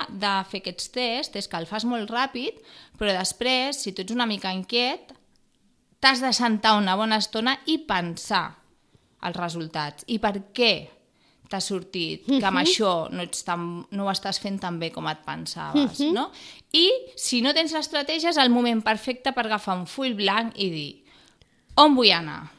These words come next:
Speaker 1: O sigui, d'aquí un any, on vull estar? Perquè quan torni a fer aquest test, com em vull veure?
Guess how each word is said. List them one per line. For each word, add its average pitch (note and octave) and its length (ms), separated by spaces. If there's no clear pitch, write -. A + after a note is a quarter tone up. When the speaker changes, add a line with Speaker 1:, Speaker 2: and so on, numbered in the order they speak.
Speaker 1:
O G3+ 60
sigui, G#3 300
d'aquí A3 260
un F4 140
any, F#4+ 140
on A#3+ 200
vull G#3 140
estar? E3+ 320
Perquè E3+ 260
quan D#3+ 160
torni D4 260
a E4+ 40
fer C#4+ 120
aquest - 320
test, - 480
com D4 180
em A#3 180
vull E3 160
veure? D3+ 400